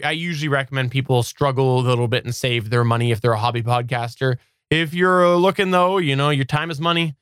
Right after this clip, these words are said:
or you're looking to save time or save, you know, some struggles, maybe,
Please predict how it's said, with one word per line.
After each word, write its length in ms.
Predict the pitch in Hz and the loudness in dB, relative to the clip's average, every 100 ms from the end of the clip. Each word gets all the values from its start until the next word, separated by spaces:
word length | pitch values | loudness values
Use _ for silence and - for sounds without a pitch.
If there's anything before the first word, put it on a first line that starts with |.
| _ _ _ | _ _ _
or 120 | 127 | 0
you're 100 | 127 | 2
looking 180 | 139 156 | 2 2
to 80 | 135 | 0
save 240 | 156 143 | 0 -2
time 380 | 139 143 143 139 | 0 0 0 -2
or 120 | 117 | -4
save, 540 | 110 - 135 139 120 120 | -2 -2 0 0 -2 0
you 140 | 127 | 0
know, 120 | 123 | 0
some 200 | 113 123 | -2 -6
struggles, 400 | - 139 131 127 | -2 -2 0 -2
maybe, 420 | 123 123 123 120 | -2 -4 -6 -8